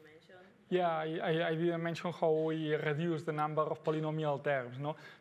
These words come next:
Speaker 2: Basically, we, we use statistical methods in order, uh, and those terms that are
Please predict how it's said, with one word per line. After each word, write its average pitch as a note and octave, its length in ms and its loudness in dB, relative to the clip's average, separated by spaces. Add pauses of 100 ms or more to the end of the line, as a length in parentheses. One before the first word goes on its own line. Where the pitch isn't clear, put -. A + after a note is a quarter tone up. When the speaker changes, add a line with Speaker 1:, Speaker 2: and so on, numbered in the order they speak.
Speaker 2:
Basically, E3+ 300 2
we, E3 560 0
we D#3+ 160 -4
use D#3 320 0
statistical C#3+ 840 -2
methods D#3 540 -4 (320)
in D#3+ 120 -2
order, D#3 240 -2
uh, D#3 400 -2
and D3+ 480 -6
those F3 260 2
terms D3+ 380 0
that D3+ 220 -2
are C#3+ 260 0